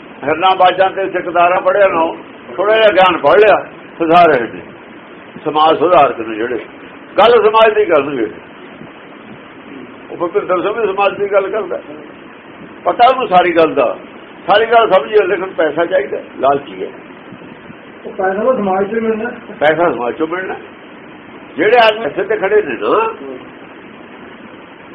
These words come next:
Speaker 1: ਉਹ ਨਹੀਂ ਗੱਲ ਸੱਚ ਦੀ ਗੱਲ ਨਹੀਂ ਕਰਦੇ। ਇੱਥੇ ਤਾਂ ਤਿਆਗ ਹੈ ਸਭ ਪਾਸੇ ਦਾ,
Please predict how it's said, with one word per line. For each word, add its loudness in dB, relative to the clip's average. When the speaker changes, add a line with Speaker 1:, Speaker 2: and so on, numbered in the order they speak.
Speaker 1:
ਉਹ 2
ਨਹੀਂ -10
ਗੱਲ 2
ਸੱਚ -2
ਦੀ -10
ਗੱਲ -4
ਨਹੀਂ -14
ਕਰਦੇ। -16
ਇੱਥੇ -10
ਤਾਂ -6
ਤਿਆਗ 0
ਹੈ 0
ਸਭ -10
ਪਾਸੇ -14
ਦਾ, -14